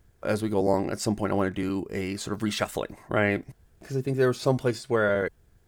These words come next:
they made sense in the spot they were in at the time, and then you are like, "I don't know if this guy should be ahead of, ahead of this guy," or whatnot.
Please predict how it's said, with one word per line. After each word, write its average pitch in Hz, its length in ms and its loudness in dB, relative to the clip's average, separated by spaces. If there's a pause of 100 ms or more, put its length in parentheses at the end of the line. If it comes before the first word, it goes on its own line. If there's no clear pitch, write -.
(100)
they 113 200 2
made 110 300 2
sense 110 220 -2
in - 60 -16
the 107 40 -10
spot - 240 -8
they 98 60 -4
were 92 100 -4
in 95 160 -6
at 87 120 -10
the - 40 -10
time, 190 540 4 (600)
and 123 200 -2
then 117 120 0
you 117 100 -4 (220)
are 110 60 -2
like, 120 160 -2
"I 320 100 4
don't 311 120 2
know 202 80 6
if 175 60 -2
this 147 100 -8
guy 135 100 2
should 117 140 -4
be 107 80 0
ahead 139 180 -2
of, 151 100 2 (200)
ahead 139 200 0
of 143 60 4
this 135 160 -4
guy," 127 380 4
or 104 420 -6 (300)
whatnot. 101 500 -2